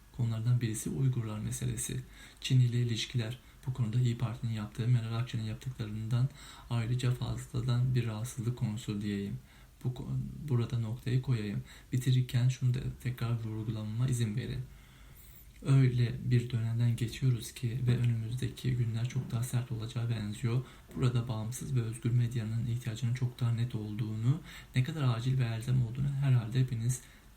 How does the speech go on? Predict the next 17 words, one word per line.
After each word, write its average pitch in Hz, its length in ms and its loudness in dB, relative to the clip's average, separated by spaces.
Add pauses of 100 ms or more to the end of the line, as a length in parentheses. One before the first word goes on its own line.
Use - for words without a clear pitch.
eğer 123 300 4
beni 117 240 0
izliyorsanız 127 840 0
herhalde 123 360 2
biliyorsunuzdur. 123 720 0 (420)
Dolayısıyla 120 580 0
özgür 120 440 -2
ve 135 140 2
bağımsız 110 380 -6
medyaya 123 640 4 (300)
ve - 40 0
gazetecilere 113 840 0
sahip 110 400 -2 (260)
çıkmanızı 110 640 0
rica 117 220 2
ediyorum. 104 440 -4 (380)
Evet, 120 280 4